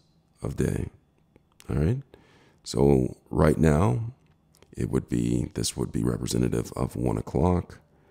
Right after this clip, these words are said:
one fifteen, one thirty, one forty-five, and so on. And so, like, once you've learned how to do this,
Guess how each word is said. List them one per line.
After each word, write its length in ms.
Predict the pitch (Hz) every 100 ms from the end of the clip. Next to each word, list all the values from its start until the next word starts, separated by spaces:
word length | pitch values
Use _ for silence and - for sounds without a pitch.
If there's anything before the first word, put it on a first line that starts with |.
| _ _ _ _ _ _ -
one 220 | - -
fifteen, 840 | - - - 87 82 82 85 85 - _ _ _ _ _ _ -
one 320 | 58 58 53
thirty, 680 | - 82 80 80 73 80 85 - _ _ _ _ _ -
one 280 | 98 64
forty-five, 960 | 60 62 62 - 65 67 65 64 60 87 _ _ _ - _ -
and 180 | - 67
so 300 | - - 64
on. 300 | 58 50 50 - _ _ _ - - - -
And 120 | 113 -
so, 100 | 90
like, 220 | 87 90
once 300 | 113 147 -
you've 300 | 113 101 -
learned 300 | 82 95 90
how 100 | 73
to 80 | 65
do 140 | 71
this, 400 | 67 65 -